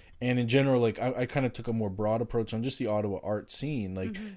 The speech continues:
Speaker 1: there's people who do, like, what you, what you do, but they're booking bands and they're
Speaker 2: Yeah.
Speaker 1: booking those shows, but they also have the same,
Speaker 2: Slam poetry.
Speaker 1: the same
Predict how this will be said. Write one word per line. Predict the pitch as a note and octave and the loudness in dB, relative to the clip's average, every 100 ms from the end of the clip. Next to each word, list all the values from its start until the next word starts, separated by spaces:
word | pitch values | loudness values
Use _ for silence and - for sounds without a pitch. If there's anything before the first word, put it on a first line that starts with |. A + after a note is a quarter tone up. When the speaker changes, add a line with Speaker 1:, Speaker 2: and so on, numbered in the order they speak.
| - | -6
Speaker 1:
there's | A2 | -2
people | - D3+ C#3 | 4 4 4
who | A2+ A#2 | 2 0
do, | G#2 B2 A#2+ A#2 | 0 2 2 2
like, | A2 G#2 G2+ | 2 0 0
what | G2 | -4
you, | G2 | -4
what | G#2 G2+ | -4 -2
you | A#2 | -2
do, | A#2+ | 0
but | A2+ A2 | 0 0
they're | A2 | -2
booking | G2+ G#2 G#2+ G2+ | -4 -4 -4 -6
bands | G2 F#2 G2 G2+ G2+ | -4 -4 -4 -4 -4
and | G2+ G2 | -4 -4
they're | |
Speaker 2:
Yeah. | F#2+ | -4
Speaker 1:
booking | G#2 G2+ G2+ F#2+ | -4 -6 -6 -4
those | G2 G#2 | -2 -2
shows, | - G2 G#2 A2 | -2 -2 -2 -4
but | A2+ - | -6 -2
they | A#2 | 0
also | A2+ - A#2 | 0 0 -2
have | A2 | -2
the | G2+ | -2
same, | - - G#2+ | -4 -2 2
Speaker 2:
Slam | A2+ A#2+ | 2 0
poetry. | - E3+ E3+ - F3+ | -2 -10 -14 -12 -2
Speaker 1:
the | |
same | C#3+ - C3+ C#3 C#3 C3+ C3 B2+ | 2 2 2 2 2 2 2 2